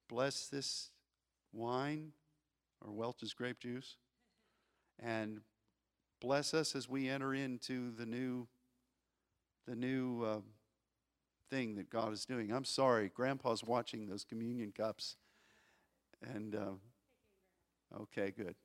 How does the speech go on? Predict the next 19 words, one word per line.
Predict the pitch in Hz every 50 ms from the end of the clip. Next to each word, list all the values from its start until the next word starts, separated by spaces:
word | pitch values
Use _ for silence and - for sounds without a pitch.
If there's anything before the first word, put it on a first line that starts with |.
| _ _ _ _ _ _ _ _ _ - - - - - - - - _ _
So, | - - - 143 135 127 131 127 120 123 - - - - - 147 - - -
for | - - 139 135
those | 131 147 160 165 156 147
who | 156 151
are | 147 135
partaking | - - 135 - - 156 156 147 - 139 139 131
at | 131 123
home, | 120 143 147 151 160 165 170 175 170 - _ _ _ _ _ _ _ _ _ _ _ _ _ _ _ -
we | 131 143
speak | 135 - - - 147 143 - -
a | 120
new | 110 113 131 143 170 170
season | - - 151 156 165 165 151 160 170 165 170
of | 165 - 117 117 -
the | -
commune | - - - 120 120 123 127 135 143 151 156 165 165 165 160 - _ _ _ _ _ _ _ _ _ _ _ _ _ -
with | 110 110 123 127 120 - -
you, | 131 147 160
Father, | 143 - 147 147 151 151 147 156 156 151 160 -